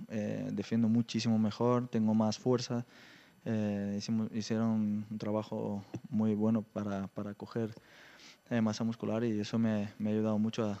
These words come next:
a ganar esa fortaleza defensiva que me, tanto me costaba, ¿no? Y bueno, pues también tengo que mejorar un poquito cuando llegue arriba la claridad, ¿no? De, de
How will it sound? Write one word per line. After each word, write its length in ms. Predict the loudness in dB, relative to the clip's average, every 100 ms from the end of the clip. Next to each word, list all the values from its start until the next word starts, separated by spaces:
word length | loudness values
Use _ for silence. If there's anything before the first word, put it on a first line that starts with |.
| -8
a 320 | -6 -6 -6 -6
ganar 280 | -2 0
esa 160 | -2 -2
fortaleza 400 | -4 -2 -2 0
defensiva 480 | -2 -2 -2 -2 -2
que 140 | 0
me, 180 | 0 0
tanto 220 | -2 -2
me 100 | 0
costaba, 460 | 0 -2 0 0 0
¿no? 160 | -2 -2
Y 180 | -4
bueno, 380 | -4 0 0 0 -2
pues 220 | -8 -10 -20 -20 -20 -16
también 160 | -6 -4
tengo 200 | 0 0
que 80 | 0
mejorar 320 | -2 0 -2
un 80 | -2
poquito 440 | -4 -4 -2 -2 -4 -14
cuando 240 | -6 -2 0
llegue 260 | 2 2
arriba 300 | 2 2 0
la 100 | 0
claridad, 420 | -2 -2 0 2 2
¿no? 160 | 2
De, 140 | 2 0 -2
de 260 | -6 -8